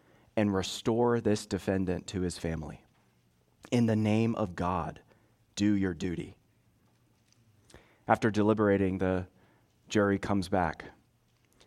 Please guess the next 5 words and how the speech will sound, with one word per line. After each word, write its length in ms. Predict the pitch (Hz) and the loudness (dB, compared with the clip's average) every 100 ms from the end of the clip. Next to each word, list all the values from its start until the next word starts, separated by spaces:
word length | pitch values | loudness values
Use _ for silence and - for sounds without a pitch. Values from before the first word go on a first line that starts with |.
| _ _ _ - | _ _ _ 0
Guilty. 480 | 104 95 85 - - _ _ _ _ _ _ _ _ _ _ _ _ - | 2 2 -6 -8 -14 _ _ _ _ _ _ _ _ _ _ _ _ -4
Guilty. 540 | 104 101 - 80 85 _ _ _ _ _ _ _ _ _ _ _ _ _ _ - | 0 0 -2 -10 -12 _ _ _ _ _ _ _ _ _ _ _ _ _ _ 0
Guilty. 500 | 101 - 87 82 - _ | 0 0 -10 -12 -16 _
Unanimously 1080 | 110 120 117 120 120 127 143 143 135 131 131 | 2 4 6 6 6 6 4 2 0 0 0
declaring 800 | 127 113 - 110 104 95 85 80 | 2 -2 0 0 2 0 -4 -6